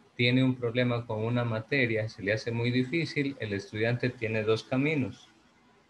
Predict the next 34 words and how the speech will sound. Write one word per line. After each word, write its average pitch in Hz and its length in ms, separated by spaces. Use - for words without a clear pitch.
Tirarse 143 440
al 143 100
abandono, 151 680
como 131 260
quien 151 240
dice, 170 360
decir, 131 320
"Ah, 151 60
esa 143 160
materia 139 400
es 131 160
horrible, 135 480
no 131 140
me 127 160
gusta, 135 340
es 131 80
difícil, 127 540
no 123 80
entiendo 123 400
nada, 117 580
no 127 140
hago 127 220
tareas 110 680
y 95 380
listo, 113 420
pierdo 123 320
el 110 120
año". 90 220
Y 113 100
la 101 200
otra 135 240
opción, 147 320
¿cuál 139 260
es? 90 320